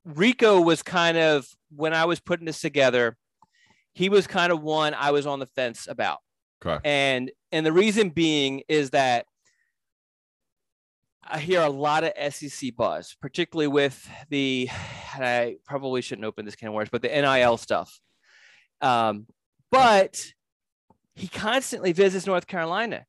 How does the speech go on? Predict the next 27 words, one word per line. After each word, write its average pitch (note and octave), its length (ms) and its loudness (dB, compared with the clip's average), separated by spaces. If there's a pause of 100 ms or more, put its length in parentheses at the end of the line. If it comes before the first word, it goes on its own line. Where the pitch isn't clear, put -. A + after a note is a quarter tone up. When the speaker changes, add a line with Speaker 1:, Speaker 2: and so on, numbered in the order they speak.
Speaker 1:
and D#3+ 120 2
I'm F#3 100 2
a E3+ 40 2
big F#3 220 4
believer F3+ 420 0
in D#3 80 -2
following E3 400 0
the C3+ 80 -2
visits, D#3+ 640 0 (380)
you D3 100 -8
know, D3+ 100 -2
but D3 120 -2
Speaker 2:
Yeah. C#3+ 80 4
Speaker 1:
obviously D#3 320 -2
it's C#3+ 100 -8
not B2+ 240 -4
foolproof. G#3 580 -4 (400)
So F3+ 400 6
I D#3+ 140 4
was F3 140 2
kind F3+ 180 -2
of D3 80 -2
torn F3 320 -6
a E3+ 40 -4
little F3+ 220 -2
bit, F3+ 320 -2 (640)
and D3+ 640 0